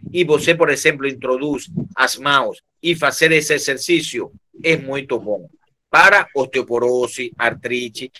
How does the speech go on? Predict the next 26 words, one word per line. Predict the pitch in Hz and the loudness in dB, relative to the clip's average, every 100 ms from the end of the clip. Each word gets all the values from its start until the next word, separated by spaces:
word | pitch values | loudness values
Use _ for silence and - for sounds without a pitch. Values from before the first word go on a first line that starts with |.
| _ - | _ -6
igual | 233 196 196 | 2 4 4
que, | 185 | 0
por | 180 | -2
ejemplo, | 160 185 220 180 | -2 -2 -2 -2
nos | 147 - | -4 -4
pés. | - 147 95 - _ - | 0 0 0 -8 _ -20
Você | - 120 117 139 | -8 -4 -2 -4
pode | 131 147 131 | 0 0 0
colocar | 123 117 110 117 123 | -2 0 0 2 2
os | 113 | 2
pés | - 113 123 - | -4 -2 -2 -2
en | - 107 104 | -6 -8 -4
una | 131 | -6
panela | - 101 120 135 110 | -4 -4 -2 0 0
o | 110 | 0
algo | 165 175 | 0 -2
así, | - 156 - - _ - | -4 -8 -12 -18 _ -6
con | 120 120 | -4 2
agua | 135 131 127 | 4 4 4
morna | 156 143 127 98 _ | 4 4 0 -8 _
y | 165 | -2
meliora. | 151 135 127 101 85 - - - _ _ | 0 0 0 0 -2 -8 -14 -14 _ _
Es | 175 196 | 0 2
como | 214 202 | 2 0
una | 202 226 208 _ | 2 2 2 _
fisioterapia. | - 175 165 151 143 127 - 113 85 | 0 2 2 2 4 2 0 -4 -6